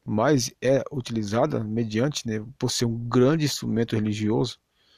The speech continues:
mas o exegeta, o, o crítico textual, não fica somente, né,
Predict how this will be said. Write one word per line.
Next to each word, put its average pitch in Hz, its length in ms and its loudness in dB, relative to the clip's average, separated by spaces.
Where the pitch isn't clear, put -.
mas 123 380 0
o 117 280 0
exegeta, 117 680 2
o, 107 560 -2
o 131 140 -6
crítico 135 420 -2
textual, 120 560 -2
não 143 180 -2
fica 160 280 -4
somente, 127 440 -2
né, 117 140 -2